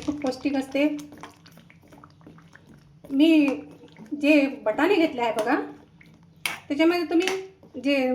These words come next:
असते नॉर्मल बटाणे असते ते पण घेऊ शकता, ओलेवाले. बघा किती सुंदर कलर आलेला आहे. रेसिपी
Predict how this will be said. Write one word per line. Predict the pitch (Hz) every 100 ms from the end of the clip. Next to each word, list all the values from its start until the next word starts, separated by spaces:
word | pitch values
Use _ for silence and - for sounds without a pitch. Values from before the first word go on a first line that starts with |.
| 254 - -
असते | 247 339
नॉर्मल | 294 269 311
बटाणे | 277 226 240 240
असते | 233 -
ते | 277
पण | 285 339
घेऊ | 294
शकता, | 285 208 233
ओलेवाले. | 226 240 226 202 208 - - - - _ _ - - - - _ - - _ -
बघा | 240 220 240
किती | 233 -
सुंदर | 262 - 240 277
कलर | 240 240 233
आलेला | 233 247 233
आहे. | 226 254 277 - - - _ _ _ _ - - - - _ _ - - - - - - -
रेसिपी | 226 226 302 277 254